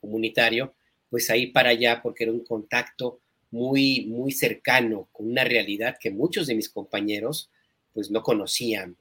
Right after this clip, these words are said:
porque el iteso, pues, es una universidad cara, pues, yo la, ahí sí como que la pagamos con muchos esfuerzos y el último año con crédito que, que terminé de pagar buen rato después. Eh, pero muchos de mis compañeros, pues, no conocían esa realidad de la pobreza, de la miseria, del hambre,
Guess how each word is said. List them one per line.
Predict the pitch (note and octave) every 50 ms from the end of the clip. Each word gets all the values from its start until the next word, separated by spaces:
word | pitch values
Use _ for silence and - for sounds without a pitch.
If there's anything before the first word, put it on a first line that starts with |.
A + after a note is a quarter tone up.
| _ _ _ - _
porque | - - - A2+
el | A2
iteso, | A2+ A2+ A#2 A2+ - - D3+
pues, | - A2+ -
es | G#2
una | G#2+ A2+ A2
universidad | G2+ G2 F#2+ F#2 - - G2+ F#2+ - -
cara, | - C#3+ B2+ - - - _
pues, | - F#2+ F2+ -
yo | - F#2+ G2 - -
la, | G#2+ F#2+ - _ _ _ _ - _ _ _ _ _ _ _ -
ahí | G2 G2+ G#2
sí | - -
como | - A#2 G#2+
que | - -
la | G2 G2 -
pagamos | - G2 G#2 G#2+ B2 -
con | - - G#2
muchos | A2 G#2+ - - - F#2+
esfuerzos | - - A2+ A2 A2 - A#2+ A2 -
y | G#2 G2 G2
el | G2+
último | G2 - A#2+ A2 A2
año | G#2 G#2+ A#2 A#2+ A#2
con | - - F#2 E2+ - _
crédito | - - A#2 B2 A#2+ A#2 A2 - G2 -
que, | - - F2 - _ _ _ _ _ _ _ _ _
que | - -
terminé | - - G2+ G#2+ A2 B2
de | -
pagar | - G2+ G#2 A2+ A#2 - - _ _ _ _ _
buen | - - - - F#2+ G#2+ G#2+
rato | - A2+ A2 - - A#2
después. | A#2+ - - - D3 C3+ - - - _ _ _ _ _ _ _ _ - - -
Eh, | - A#2 G#2 G2
pero | - C3 B2
muchos | A#2+ B2 - - D#3
de | D3 C#3+
mis | B2+ A2+
compañeros, | - A#2+ A2 - A2 G#2+ G#2 G#2+ B2 C#3
pues, | - A#2 A2+
no | A#2+ B2+
conocían | - D3+ B2 A2+ G#2+ - - - C#3 A2+ F#2+ G2 A2+
esa | A2+ - C3+
realidad | A#2+ G#2+ G#2 F#2+ F#2 G2 G2 G2+ G#2+
de | A#2 B2+
la | A#2 G#2 F2+ -
pobreza, | - F#2+ F#2+ G2+ A2+ A#2 - - A2
de | G2 G2
la | G2 F#2
miseria, | F#2+ F#2+ - - - A#2+ A2+ A2 G2+
del | - - -
hambre, | G#2+ A2+ B2 B2 A2+ G2+ - - -